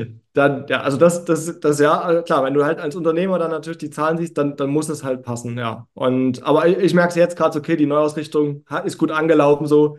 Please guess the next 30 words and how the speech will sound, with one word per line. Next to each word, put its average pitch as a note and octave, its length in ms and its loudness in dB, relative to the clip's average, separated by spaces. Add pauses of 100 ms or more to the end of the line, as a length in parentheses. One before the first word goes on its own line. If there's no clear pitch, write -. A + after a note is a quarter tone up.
(140)
die B2+ 60 -16
Zahlen D3 300 0
passen D3+ 340 -6
und C#3 120 -6
man C3+ 280 -2
kann D#3 180 -4
dadurch C#3+ 300 4
halt, C3 180 0
man C3 140 -2
hat D#3+ 60 -2
einfach D3 200 -6 (240)
mehr, C#3 280 0
auch D3 160 -6
mehr, D3+ 200 -8
man C#3+ 240 -6
als, C3+ 180 -2
gerade D#3 240 2
als - 140 2
kreative D#3 440 0
Person D3+ 580 2 (240)
ist F3+ 120 2
man E3 100 6
dann D3 120 2
auch C#3 140 -8
kreativ B2+ 400 -4
freier, C#3 260 -2
wenn C3 80 0
man B2+ 100 -4
merkt, B2+ 240 -6
okay, B2+ 460 -6